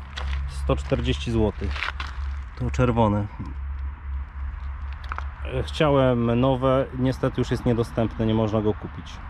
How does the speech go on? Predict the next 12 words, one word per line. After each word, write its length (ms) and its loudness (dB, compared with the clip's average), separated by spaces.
Gdzie 220 2
mamy 240 2
to 120 0
wypełnienie? 600 0
Felga 460 4
tył, 280 2
sto 160 -2
pięćdziesiąt 480 2
złotych, 300 2
bo 100 4
była 240 4
krzywa. 480 2